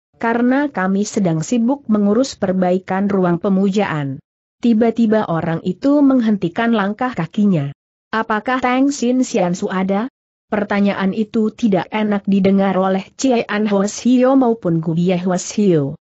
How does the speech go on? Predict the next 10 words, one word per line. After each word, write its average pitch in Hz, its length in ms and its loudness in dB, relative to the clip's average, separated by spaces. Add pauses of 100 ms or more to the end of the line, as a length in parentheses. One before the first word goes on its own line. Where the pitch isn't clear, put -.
(260)
Selain 254 540 0
pertanyaan 202 720 -2
itu 202 320 -2
cukup 240 400 0
kasar, 226 560 -4 (160)
juga 170 480 -2
Hong 185 240 -2
Tio 233 320 2
mereka 247 480 0
seperti 226 500 -2